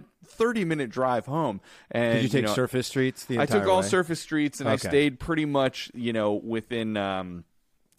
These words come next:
Speaker 1: you know, within, like, under thirty miles an hour. So we made it
Speaker 2: Smart.
Speaker 1: home, and, and the couch is here, and it looks great. So, yeah.
Speaker 2: That reminds me of that, uh, Jerry Seinfeld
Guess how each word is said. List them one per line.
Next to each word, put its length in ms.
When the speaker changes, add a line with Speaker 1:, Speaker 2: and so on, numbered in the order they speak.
Speaker 1:
you 120
know, 120
within, 400
like, 260
under 240
thirty 280
miles 280
an 80
hour. 180
So 200
we 120
made 220
it 60
Speaker 2:
Smart. 180
Speaker 1:
home, 320
and, 180
and 280
the 60
couch 340
is 120
here, 220
and 80
it 80
looks 200
great. 260
So, 140
yeah. 160
Speaker 2:
That 100
reminds 360
me 120
of 120
that, 260
uh, 200
Jerry 240
Seinfeld 600